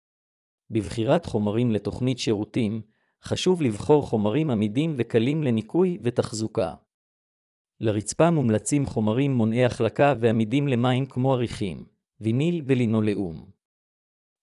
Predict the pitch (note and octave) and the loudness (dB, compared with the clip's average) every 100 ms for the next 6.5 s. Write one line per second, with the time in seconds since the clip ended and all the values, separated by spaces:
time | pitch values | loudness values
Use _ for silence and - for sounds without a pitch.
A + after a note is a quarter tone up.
0 | - G2+ - A2+ C3+ F3 C#3+ A#2+ G#2+ G2+ | -8 -8 -4 0 2 2 2 0 2 0
1 | - C#3+ A#2+ A2+ G#2 A2+ B2+ B2+ - B2 | 0 0 0 -2 0 0 0 -2 -2 0
2 | B2+ A#2 A2 B2+ C#3 C3+ A2 G#2 G#2 G2+ | 4 4 2 0 0 2 2 4 2 2
3 | D3 C#3+ C3+ A2+ G#2+ G#2 G#2+ D2+ - _ | 0 2 0 2 0 0 -2 -4 -8 _
4 | _ _ - G#2 - D#3+ C#3 A#2 A2 A2 | _ _ -6 -4 2 2 2 0 0 0
5 | C#3 D3+ C3 A2+ - E3+ F#3 D#3 A#2+ B2 | 2 2 2 0 0 2 2 0 -2 -2
6 | - A2 A2 G2 D#2+ | -2 -4 -4 -4 -4